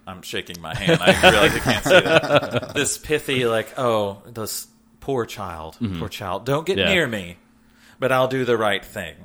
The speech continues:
Speaker 1: you know, and give you, give you a ride." Um,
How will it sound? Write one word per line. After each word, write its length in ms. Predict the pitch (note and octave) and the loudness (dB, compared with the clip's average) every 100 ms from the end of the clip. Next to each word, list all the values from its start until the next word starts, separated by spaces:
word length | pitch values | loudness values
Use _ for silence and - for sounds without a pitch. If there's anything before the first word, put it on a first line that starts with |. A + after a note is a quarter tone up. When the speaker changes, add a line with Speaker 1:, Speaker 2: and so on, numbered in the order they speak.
| - | -20
Speaker 1:
you 120 | - G2+ | -12 -8
know, 180 | F#2 | -6
and 120 | F#2 F#2+ | -8 -8
give 200 | G2+ F#2 | -8 -8
you, 300 | F2+ E2+ F2 _ _ _ - | -10 -12 -14 _ _ _ -16
give 160 | G2+ | -12
you 100 | F#2 | -10
a 40 | F2 | -8
ride." 440 | E2+ D#2 D#2 F2 _ _ _ _ _ _ - | -8 -8 -10 -16 _ _ _ _ _ _ -6
Um, 440 | A#2 G#2+ G2 F#2 | 0 0 0 -6